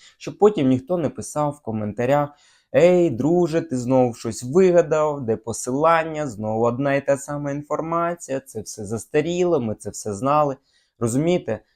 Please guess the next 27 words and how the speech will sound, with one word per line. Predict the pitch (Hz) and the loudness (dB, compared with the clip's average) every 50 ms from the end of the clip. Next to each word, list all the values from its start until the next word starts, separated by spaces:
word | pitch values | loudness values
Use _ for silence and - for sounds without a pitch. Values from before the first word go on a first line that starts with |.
| _ _ | _ _
з | 101 | -6
мобілізацією | 117 123 117 117 131 131 135 127 135 - 170 175 170 - - 151 143 - | -4 -2 0 2 2 2 2 0 0 2 2 0 0 -2 -6 -6 -4 -2
також | - 117 107 - - - 92 - | 0 0 0 -2 -4 -8 -18 -16
всі | - - - - - 143 151 156 | -14 -14 -12 -10 -8 -6 -6 -6
все | 143 - - - - 110 107 101 | -6 -8 -10 -6 -4 -2 -2 -2
знають, | 85 87 104 120 131 147 156 160 160 165 160 - - - | -4 -4 -2 -2 0 0 0 0 0 -2 -4 -6 -8 -10
але | - 107 104 107 | -8 -6 -6 -6
потім | 98 - - 131 139 151 165 160 170 160 151 | -6 -6 -4 0 0 0 0 -2 -4 -6 -6
знову | 131 113 104 101 117 113 117 123 131 143 156 160 156 | -6 -6 -4 -2 0 2 4 4 4 4 2 0 -2
допускають | 135 120 - - - 98 - - _ - 110 113 127 135 139 - 117 | -4 -6 -8 -8 -10 -16 -16 -14 _ -6 -4 -2 0 -2 -2 -4 -6
одних | 104 92 98 101 110 117 123 123 - | -8 -6 -6 -6 -6 -6 -6 -8 -10
і | 101 | -16
тих | - - 107 113 104 - | -12 -10 -10 -8 -8 -10
самих | - - 107 104 101 104 101 - _ | -10 -8 -8 -6 -6 -8 -8 -10 _
помилок. | - 98 98 98 90 92 95 - _ _ _ _ _ _ - | -6 -6 -6 -6 -6 -10 -12 -16 _ _ _ _ _ _ -6
Я, | 120 120 143 160 | -2 0 0 0
в | 160 | -2
свою | - - 147 139 131 | -6 -6 -4 -4 -4
чергу, | 127 - 151 151 147 131 120 117 | -4 -4 -6 -6 -6 -4 -6 -8
хочу | 110 - 135 127 131 - 123 | -8 -8 -8 -8 -8 -8 -8
наголосити, | 117 113 107 101 101 101 98 98 - - 135 131 127 - 98 | -6 -6 -6 -6 -8 -8 -8 -8 -8 -8 -8 -8 -8 -8 -12
що | 92 - - 104 | -12 -12 -12 -12
перед | - - 107 107 107 - | -12 -8 -8 -8 -8 -8
кожним | - - - 147 160 165 160 156 147 147 | -10 -8 -6 -6 -6 -6 -6 -8 -10 -10
судовим | 147 - 120 120 123 131 139 139 135 123 | -10 -10 -10 -6 -4 -4 -4 -4 -4 -6
засіданням | 101 107 101 - - 135 139 135 127 123 120 110 107 104 98 98 | -6 -8 -10 -10 -10 -10 -8 -6 -6 -8 -8 -8 -8 -10 -10 -8
я | 92 98 98 | -8 -8 -10